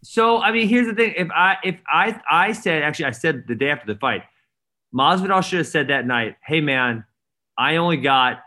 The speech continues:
five days' notice. Give me a rematch right now." And he didn't, he didn't really say that. Like, he kinda said it a little bit quietly, but he should have demanded it. And now we're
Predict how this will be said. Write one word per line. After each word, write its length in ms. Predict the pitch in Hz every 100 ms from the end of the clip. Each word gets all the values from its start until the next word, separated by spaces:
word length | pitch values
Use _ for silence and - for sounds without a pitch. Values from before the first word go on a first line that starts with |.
| _ _ -
five 280 | 135 147
days' 260 | 143 151 147
notice. 640 | 131 120 117 120 120 - _ _ -
Give 120 | 143
me 120 | 151
a 40 |
rematch 460 | 120 123 123 120 120
right 180 | 120 110
now." 280 | 104 90 80 -
And 80 | 143
he 60 |
didn't, 240 | 190 220 185
he 100 | 190
didn't 180 | 214
really 120 | 214 185
say 280 | 175 165
that. 180 | 143 107
Like, 160 | 123 139
he 80 | 156
kinda 260 | 196 190
said 160 | 180 175
it 60 |
a 40 | 143
little 180 | 131 151
bit 140 | 139
quietly, 400 | 131 131 135 160
but 140 | 139
he 60 | 123
should 180 | 117 151
have 100 | 131
demanded 440 | 120 113 131 120
it. 140 | 101 - _ _ _ _
And 180 | 127 131
now 320 | 135 151 165
we're 680 | 151 143 135 131 127 117